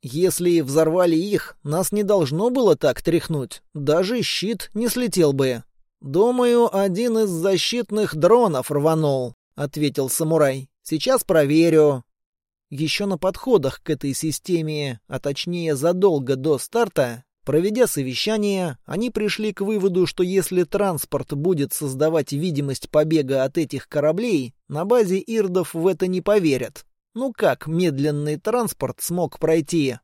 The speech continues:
несколько систем с хвостом, пусть и из мелких, маломощных, но быстрых и юрких кораблей?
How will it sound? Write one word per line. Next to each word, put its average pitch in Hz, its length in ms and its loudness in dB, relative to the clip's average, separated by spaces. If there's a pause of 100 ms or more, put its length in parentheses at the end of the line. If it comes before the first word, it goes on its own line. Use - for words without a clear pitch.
несколько 160 580 0
систем 160 460 -4
с - 60 -8
хвостом, 175 580 -2
пусть 196 340 -2
и 185 200 -2
из 165 120 0
мелких, 214 500 -2
маломощных, 190 920 -2
но 220 180 0
быстрых 226 560 0
и 240 80 -2
юрких 170 460 0
кораблей? 156 720 0